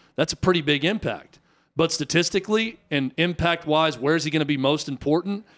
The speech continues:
It's in Tennessee or New England because those teams are, I mean, they're not even mid at wide receiver. They're below. So he's gonna have a bigger impact there, but what's gonna be the most impactful in terms of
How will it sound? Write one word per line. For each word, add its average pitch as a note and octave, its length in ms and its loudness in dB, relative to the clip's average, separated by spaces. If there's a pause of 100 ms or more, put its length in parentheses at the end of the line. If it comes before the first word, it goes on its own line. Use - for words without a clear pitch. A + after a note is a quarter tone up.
(320)
It's D3 260 -2
in C3+ 160 0
Tennessee C3+ 760 0
or B2+ 180 0
New A#2+ 160 0
England C#3+ 460 0 (380)
because D3 300 2
those F3 240 4
teams D#3+ 520 -2
are, C#3 440 2 (960)
I C3+ 80 0
mean, C#3 300 0
they're E3+ 140 2
not F3 160 2
even B2 360 -2
mid C#3+ 440 0
at A#2+ 180 -2
wide A#2+ 240 0
receiver. A2+ 400 -2
They're C3 220 0
below. C#3 600 0 (680)
So D3 220 2
he's E3+ 260 -2
gonna G#3 160 2
have D#3 160 0
a B2+ 40 -4
bigger C#3+ 380 2
impact C#3 480 0
there, D3 380 4
but B2+ 240 0 (640)
what's F3+ 220 2
gonna F3 140 2
be D#3 120 2
the D3+ 80 2
most D#3 180 0
impactful D3 500 0
in C3 60 -2
terms C#3+ 300 0
of B2 160 -2